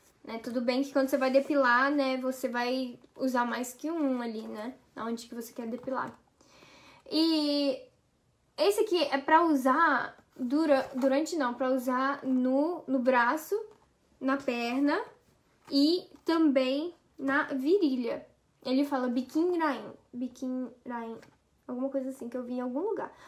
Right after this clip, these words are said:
O akinoshita também. Ah, tá aqui, ó. Biquinirain, aqui.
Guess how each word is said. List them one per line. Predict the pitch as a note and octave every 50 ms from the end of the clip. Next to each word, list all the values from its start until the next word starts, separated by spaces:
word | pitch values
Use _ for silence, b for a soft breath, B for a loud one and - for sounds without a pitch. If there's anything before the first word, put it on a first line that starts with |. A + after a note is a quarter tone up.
| B B
O | -
akinoshita | C#4 D4 - G4 F4+ F#4 F4+ - - - -
também. | - F#4+ F4 B3+ G#3+ - -
Ah, | - B3 C4
tá | - C#4
aqui, | - G3+
ó. | - - - - - - _ _ _ _ - _ _ _ - b b b b b - _ -
Biquinirain, | C4 C4 B3+ - - D#4+ E4+ F4 E4+ B3+ A3 - C4+ - - - _ _ _ - -
aqui. | B3 B3 - -